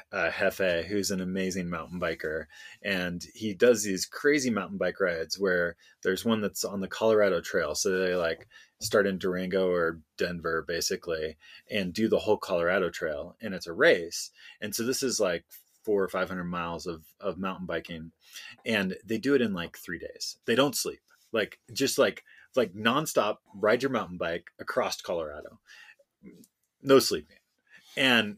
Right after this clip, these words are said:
and so, like, like, like, Hefe talks about, like, being in the pain cave because, like, you just suffer. He did another one that starts in Canada and goes to Mexico along the Continental Divide. And so,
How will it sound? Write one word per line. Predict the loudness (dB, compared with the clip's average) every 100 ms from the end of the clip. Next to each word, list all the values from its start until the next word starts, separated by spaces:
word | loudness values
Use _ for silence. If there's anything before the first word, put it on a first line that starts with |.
| -4
and | 0 2
so, | 8 8
like, | 10 6 2 -20 -2
like, | 0 0 -4 -2
like, | 2 2
Hefe | 2 2 2 2
talks | -2 -4 -4
about, | -4 -4 -8
like, | -16 -8
being | -6 -4
in | -8
the | -12
pain | -12 -14 -12
cave | -12 -12 -14 -14
because, | -6 -4 -4 -6 -10 -12 -4
like, | -2 -2
you | -2
just | -2 0 0 -2
suffer. | -4 -6 -14 -16 -14 -2
He | 4
did | 6
another | 6 2 2
one | -2
that | -6
starts | -2 2 2 2 -6
in | -6 -8 -8
Canada | -8 -6 -2 -2
and | -2
goes | -4 -4
to | -8
Mexico | -8 -6 0 2
along | 2 -2
the | -6
Continental | -8 -8 -6 -6
Divide. | -4 -2 0 0 -2 _ _ _ _ _ _ -8 -2
And | 4
so, | 4